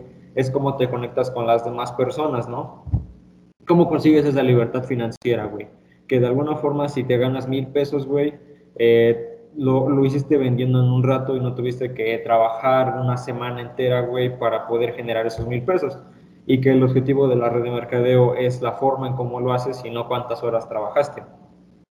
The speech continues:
Total que, este, yo me salí.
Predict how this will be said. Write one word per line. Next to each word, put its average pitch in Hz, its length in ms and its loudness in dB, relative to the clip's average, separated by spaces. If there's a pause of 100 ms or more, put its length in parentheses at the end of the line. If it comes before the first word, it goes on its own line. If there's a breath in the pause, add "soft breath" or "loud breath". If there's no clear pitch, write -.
(540)
Total 131 400 2
que, 135 140 4
este, 120 400 0
yo 127 140 -2
me 127 100 0
salí. 127 480 -2